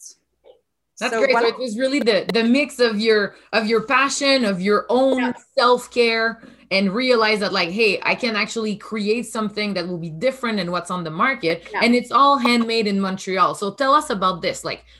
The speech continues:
Speaker 1: what
Speaker 2: Yeah.
Speaker 1: it, like, what is it that you, that had you start your business in Montreal? Of course, your network is there, but, like, what makes it different?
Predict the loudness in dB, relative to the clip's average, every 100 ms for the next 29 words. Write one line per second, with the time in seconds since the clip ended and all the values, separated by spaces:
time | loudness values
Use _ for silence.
0 | _ 0 2 4 2 -4 -16 _ _ -12
1 | -4 -4 -4 _ -4 0 0 0 -2 -2
2 | -4 -4 -4 -4 -2 -4 -2 -2 -2 -4
3 | -2 -2 -2 -2 -2 -4 -6 -4 -2 0
4 | -2 0 -2 0 -4 -4 -4 -4 -2 -2
5 | -2 -4 -2 -2 -2 -4 -4 -2 -4 -2
6 | -6 -4 -6 -6 -6 -8 -6 -12 -14